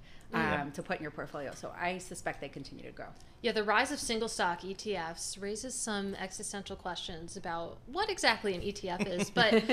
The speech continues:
Speaker 2: <laughs>
Speaker 3: I think of Defiance, you know, as firmly in the thematic buck-, bucket. But when you see the big wave of single stock E T Fs that have launched, is that something that tempts you?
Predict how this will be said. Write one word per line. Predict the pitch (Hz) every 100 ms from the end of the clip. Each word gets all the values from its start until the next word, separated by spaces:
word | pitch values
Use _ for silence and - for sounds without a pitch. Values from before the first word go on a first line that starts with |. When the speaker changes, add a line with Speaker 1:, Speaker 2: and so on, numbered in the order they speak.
| 247 247
Speaker 2:
<laughs> | - 247
Speaker 3:
I | 311
think | 392 359
of |
Defiance, | 294 - 254 226 214 208 -
you | 208
know, | 185 180 175
as | 190 190 180 - -
firmly | 285 285 269 247 220
in | 220 208
the | 202
thematic | - 208 185 175 180 -
buck-, | 180 170 - - -
bucket. | - 196 190 156 -
But | 190 180 - - -
when | 254 277 294
you | 302
see | 285 - 359 370 381
the | 359 294 269
big | 277 269 226
wave | 233 247 220
of | -
single | 226 220 220
stock | 226 208 208
E | 214
T | - 202
Fs | 190 -
that | - 190 185 190
have | 214 196 196
launched, | 190 185 214 - - -
is | 214 208
that | 220 214
something | 240 240 220
that | 208
tempts | 220 208 -
you? | 254